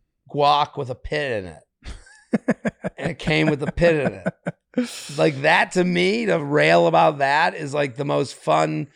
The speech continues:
Speaker 1: gnaw on the bone subject. Like,
Speaker 2: Yeah.
Speaker 1: why would they give it? Like, we've taken away some of your guac. We, you know, it's all
Speaker 2: How did this get in here?
Speaker 1: How did
Speaker 2: This is
Speaker 1: this
Speaker 2: the
Speaker 1: get in
Speaker 2: biggest
Speaker 1: here?
Speaker 2: pit in nature.
Speaker 1: Right. And the way I get, <laughs> it was crazy.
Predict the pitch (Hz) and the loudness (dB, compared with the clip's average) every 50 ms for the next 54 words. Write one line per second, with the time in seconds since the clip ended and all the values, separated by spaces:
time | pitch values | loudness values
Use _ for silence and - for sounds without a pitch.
0 | _ _ _ _ _ _ _ _ _ _ _ _ _ _ - 147 131 127 127 147 | _ _ _ _ _ _ _ _ _ _ _ _ _ _ -20 -20 -20 -12 -8 -4
1 | 151 147 147 151 151 151 151 151 151 151 147 143 131 147 147 151 151 147 147 147 | 0 2 4 4 6 6 4 4 2 2 0 0 0 0 2 2 2 0 0 0
2 | 143 143 143 139 - - 170 170 156 120 127 101 80 73 _ - 127 - - - | -2 -4 -4 -6 -2 0 0 0 0 0 -4 -8 -8 -10 _ -4 -2 -2 -2 -4
3 | - - 127 135 123 107 110 135 143 151 151 147 151 151 135 131 151 147 143 151 | -8 -12 -12 -6 -2 0 0 2 2 0 0 0 -2 -2 -2 -4 -4 -4 -2 -4
4 | 151 - - 135 123 117 104 95 _ - 104 104 95 - - 131 131 127 113 127 | -6 -6 -6 -8 -8 -8 -10 -16 _ -16 -14 -14 -14 -10 -8 -6 -6 -6 -6 -6
5 | 127 127 131 127 131 120 - - 131 135 135 131 131 120 123 131 139 147 151 151 | -6 -4 -4 -4 -4 -6 -8 -8 -8 -8 -6 -6 -8 -8 -4 -2 2 4 4 4
6 | 151 151 143 - - 135 131 127 120 120 117 - - 831 932 - - - - - | 4 4 2 -2 -6 -8 -8 -8 -8 -8 -10 -12 -14 -16 -14 -16 -16 -18 -20 -20
7 | - - _ _ _ _ - 147 156 165 165 156 170 180 180 170 175 175 170 165 | -20 -20 _ _ _ _ -4 0 2 2 4 6 6 6 6 8 8 6 6 6
8 | 156 143 143 143 190 190 196 208 214 170 175 185 - - 170 151 143 139 127 127 | 4 2 0 2 2 4 4 4 4 4 2 0 2 0 0 0 -2 -2 -6 -8
9 | - - - - 127 131 139 151 151 147 156 151 180 180 165 175 175 180 185 196 | -10 -12 -10 -4 -2 0 0 0 0 0 0 2 2 2 4 4 6 6 6 6
10 | 202 - - - - - - 180 180 185 180 - - 190 180 165 160 156 151 147 | 4 2 0 -4 -4 0 2 4 6 4 4 2 2 0 2 2 2 0 -2 -4
11 | - - 143 127 - 156 139 147 151 147 151 - 143 147 156 156 - 151 160 170 | -6 -8 -10 -10 -2 2 4 4 4 4 2 0 0 2 2 2 4 4 6 6
12 | 175 165 165 175 151 160 - 294 - - 214 269 - - - - 160 160 160 175 | 6 6 6 4 4 2 0 0 0 2 0 0 0 0 -2 0 0 2 2 0
13 | 247 - - - 220 262 311 311 302 285 262 185 196 - | 0 0 0 2 2 2 2 2 2 0 0 0 -2 -4